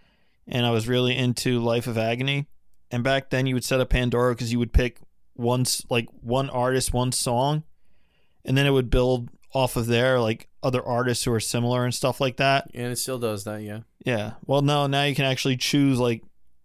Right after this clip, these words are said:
Speaker 1: stations that go to that band, that band, you know. Now every artist has their own station.
Speaker 2: Well,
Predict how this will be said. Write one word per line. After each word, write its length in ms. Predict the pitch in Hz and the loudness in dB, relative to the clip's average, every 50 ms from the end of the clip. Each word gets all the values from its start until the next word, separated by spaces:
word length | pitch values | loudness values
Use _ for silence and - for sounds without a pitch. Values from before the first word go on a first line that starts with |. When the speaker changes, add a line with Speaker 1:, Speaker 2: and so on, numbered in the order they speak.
| _ _ _ _ | _ _ _ _
Speaker 1:
stations 540 | - - - - 151 143 131 - 131 123 113 | -10 -10 -4 0 2 2 2 2 0 2 2
that 280 | 120 117 117 117 - - | 2 2 2 0 -2 0
go 180 | - 131 127 | 2 2 4
to 100 | 120 120 | 4 4
that 240 | 117 120 120 113 110 | 4 4 2 0 0
band, 340 | - 127 120 117 113 110 113 | 0 2 2 2 2 2 2
that 200 | 110 110 110 - | 0 0 0 -2
band, 200 | - 120 120 - | -2 -2 -2 0
you 100 | 131 123 | 0 2
know. 320 | 120 117 113 113 113 113 - - _ - - | 2 2 2 0 0 -2 -6 -16 _ -12 -4
Now 240 | 139 139 135 135 123 | 0 0 0 2 2
every 300 | 135 123 135 131 120 - - | 2 2 2 0 0 -2 -2
artist 380 | 127 123 120 120 113 98 - | 0 0 2 2 0 0 0
has 200 | - 120 117 110 | 0 0 0 0
their 140 | 113 113 117 | -2 -2 -2
own 200 | 120 123 123 117 | 0 0 0 0
station. 600 | - - - 123 120 117 - - 120 107 110 110 | -2 0 0 2 2 2 2 0 -2 -2 -2 0
Speaker 2:
Well, 320 | 123 131 123 123 117 113 | 0 0 0 -2 -2 -4